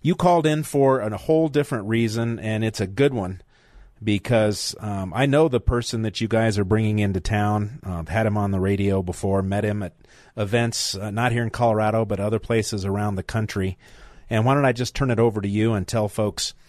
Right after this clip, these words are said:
what you're doing and why it's so very important.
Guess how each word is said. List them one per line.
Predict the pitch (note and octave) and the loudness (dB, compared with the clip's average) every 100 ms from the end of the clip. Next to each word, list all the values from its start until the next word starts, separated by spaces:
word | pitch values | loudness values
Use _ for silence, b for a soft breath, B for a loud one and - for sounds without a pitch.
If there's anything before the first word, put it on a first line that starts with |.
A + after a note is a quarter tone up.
| b b | b b
what | - D#3 | 0 0
you're | D3+ A#2+ | 2 2
doing | A#2+ A#2+ A#2+ | 2 2 0
and | G2 E2 | -2 -2
why | A2+ A2 | -2 -2
it's | - | -2
so | - - C#3 C#3 B2+ | -4 -2 2 4 4
very | G#2 G2 F#2+ | 2 0 0
important. | F2+ - F2+ D2 E2+ - | -2 -6 -8 -10 -14 -18